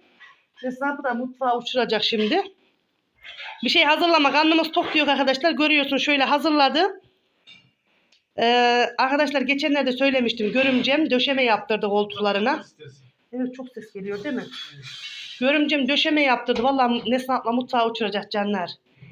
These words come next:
Speaker 1: Görümcem döşeme yaptırdı. Üç kere söyledim. Ee, koltukları çok eskiydi arkadaşlar. Değil mi Muratcığım? Aşırı eskiydi.
Speaker 2: Yıpranmıştı ya.
Speaker 1: Kolları olsun, ondan sonra şu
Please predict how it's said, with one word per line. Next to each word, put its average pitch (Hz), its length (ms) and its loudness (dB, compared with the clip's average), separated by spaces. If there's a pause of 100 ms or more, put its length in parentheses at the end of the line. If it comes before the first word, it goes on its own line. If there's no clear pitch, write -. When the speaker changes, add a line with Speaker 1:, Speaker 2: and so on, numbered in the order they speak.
(280)
Speaker 1:
Görümcem 311 480 2
döşeme 339 320 2
yaptırdı. 262 440 2
Üç 302 160 2
kere 302 240 2
söyledim. 269 680 0 (520)
Ee, 240 140 2
koltukları 339 640 2
çok 320 160 0
eskiydi 240 380 0
arkadaşlar. 220 600 0 (400)
Değil 320 100 2
mi 339 80 4
Muratcığım? 208 460 0
Aşırı 254 300 0
eskiydi. 208 580 0 (120)
Speaker 2:
Yıpranmıştı - 600 -12
ya. - 60 -10
Speaker 1:
Kolları 269 480 4
olsun, 233 580 2
ondan 247 200 2
sonra 240 300 2
şu 240 320 -4